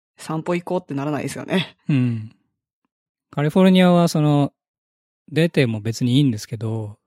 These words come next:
Speaker 2: その、みんな外に出てもいいよって言った結果、結構公園とかビーチとかに人が集まるっていう現象が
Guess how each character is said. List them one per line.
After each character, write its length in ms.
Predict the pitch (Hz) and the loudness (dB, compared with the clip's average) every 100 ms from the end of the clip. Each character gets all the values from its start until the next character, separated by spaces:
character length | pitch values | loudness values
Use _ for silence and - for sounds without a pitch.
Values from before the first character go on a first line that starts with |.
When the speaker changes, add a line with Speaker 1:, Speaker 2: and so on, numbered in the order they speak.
| _ _ _ _ | _ _ _ _
Speaker 2:
そ 180 | - 120 | -8 -4
の、 260 | 117 113 _ _ _ _ | -4 -6 _ _ _ _
み 100 | 147 | -2
ん 20 | |
な 80 | 160 | 2
外 220 | 160 196 | 2 4
に 80 | 139 | 4
出 100 | 131 | 4
て 340 | - 120 117 _ _ _ | 2 -2 -2 _ _ _
も 160 | 127 123 | -4 0
い 100 | 139 | 2
い 20 | |
よ 140 | 123 | 2
っ 40 | 135 | -2
て 200 | - 117 | -4 -6
言 60 | |
っ 40 | 107 | -6
た 220 | - 139 | -6 -4
結 200 | 135 123 | -4 -4
果、 280 | - 127 127 _ | 0 0 -2 _
結 140 | - | -8
構 100 | 180 | -8
公 260 | - 160 160 | 0 4 4
園 100 | 165 | 4
と 100 | 196 | 2
か 120 | 156 | 0
ビ 180 | 113 135 | 0 -2
ー 40 | |
チ 100 | 139 | -2
と 80 | - | -4
か 100 | 113 | -6
に 140 | 110 107 | -8 -8
人 160 | - | -2
が 120 | 139 131 | 0 0
集 120 | - | 0
ま 160 | 131 | 2
る 80 | 143 | 0
っ 40 | 107 | -2
て 200 | - 113 | -6 -4
い 80 | |
う 40 | 113 | -4
現 260 | 110 113 | -4 -4
象 160 | 120 117 | -2 -2
が 180 | 117 | -4